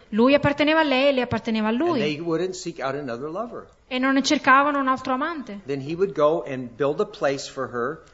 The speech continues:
Speaker 2: so that he could come and get his bride when the father-in-law said he could come and get her.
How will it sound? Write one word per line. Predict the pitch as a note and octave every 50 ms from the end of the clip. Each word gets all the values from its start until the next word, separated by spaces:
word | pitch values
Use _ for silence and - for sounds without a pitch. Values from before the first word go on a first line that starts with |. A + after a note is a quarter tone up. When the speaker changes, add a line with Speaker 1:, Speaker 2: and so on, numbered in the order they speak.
| _ _ _ _ _ _ _
Speaker 2:
so | - - D3+ C#3 C#3+ C#3+
that | B2+ C3+ C3+ C3 B2+ - -
he | D3+ C3+
could | - - A#2+ - -
come | - D3+ C#3+ D#3
and | D#3+
get | D#3 E3
his | E3+ D3+ B2+
bride | - F3 F3 F3+ F3 C#3 A#2
when | A#2 A#2+ A#2
the | A#2+ A2+
father-in-law | A#2 - B2 E3+ F3 - C3 B2 A#2+ A2+ A2+ A#2
said | A#2 - B2 A#2 A#2
he | B2
could | A#2+ B2 A2+ -
come | - C3 B2 B2
and | B2 A#2+
get | G3 G#3+
her. | F#3 -